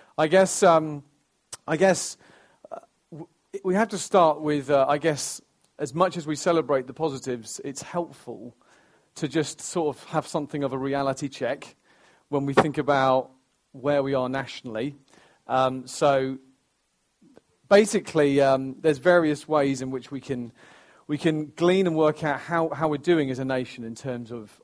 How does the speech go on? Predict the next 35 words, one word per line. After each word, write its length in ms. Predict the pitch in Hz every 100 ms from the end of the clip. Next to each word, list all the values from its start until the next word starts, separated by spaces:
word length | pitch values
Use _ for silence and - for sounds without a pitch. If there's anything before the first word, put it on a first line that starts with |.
| 120
in 80 | 131
terms 240 | 139 135
of 60 | 117
this. 360 | 117 123 - _ _ -
One 80 | 170
of 80 | 180
the 40 |
most 140 | 170
helpful 340 | 180 170 143 151
surveys 520 | - 160 139 143 139
I 180 | 151 156
read 340 | 151 131 123 -
by 160 | 131
the 80 | 123
Matthias 600 | 127 139 165 143 127 - _
Trust, 560 | - 120 123 - - _ _ _ _ -
who 180 | 143 139
is 240 | 143 139
a 160 | 131 127
very 320 | 139 139 135
kind 220 | 143 131
of, 180 | 120 120
um, 340 | 120 113 110 _ _ _ _ -
reputable 800 | 127 175 170 156 151 156 147 131 _ _
Christian 480 | - 185 - 175 156
charity 420 | - 156 147 143
who 120 | 131
do 100 | 135
extensive 480 | 135 131 151 135 127
research, 640 | 120 - 160 123 - - - _ _ _ -
they 80 |
did 140 | 165 165
a 40 |
very 540 | 135 139 196 190 180 160
broad, 580 | 127 156 156 131 110